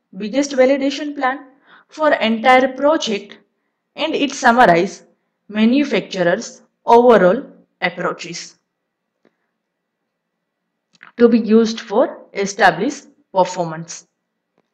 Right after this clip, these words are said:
adequacy. It provides information on the manufacturer's validation work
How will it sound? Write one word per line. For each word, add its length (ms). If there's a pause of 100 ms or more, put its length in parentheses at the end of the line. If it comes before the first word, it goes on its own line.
(200)
adequacy. 640 (920)
It 280
provides 720 (160)
information 680
on 240
the 120
manufacturer's 920
validation 680
work 340